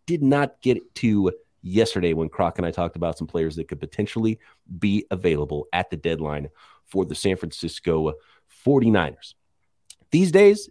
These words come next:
every new potential hire can feel like a high-stakes wager for your small business. You want to be a hundred percent certain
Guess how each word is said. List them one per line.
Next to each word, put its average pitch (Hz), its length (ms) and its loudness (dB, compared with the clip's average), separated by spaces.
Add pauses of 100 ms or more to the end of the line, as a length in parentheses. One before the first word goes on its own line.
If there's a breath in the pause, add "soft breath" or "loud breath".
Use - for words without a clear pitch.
(100)
every 233 240 4
new 220 120 6
potential 202 380 4
hire 185 360 4
can 113 200 -4
feel 127 240 0
like 104 400 -2
a - 60 -10
high-stakes 98 640 -6
wager 80 340 -4
for 82 220 -4
your 76 200 -4
small 71 340 -6
business. 67 460 -12
You 80 200 -6
want 87 180 -4
to 98 60 -4
be 131 80 0
a - 60 -2
hundred 220 220 0
percent 247 280 2
certain 110 340 0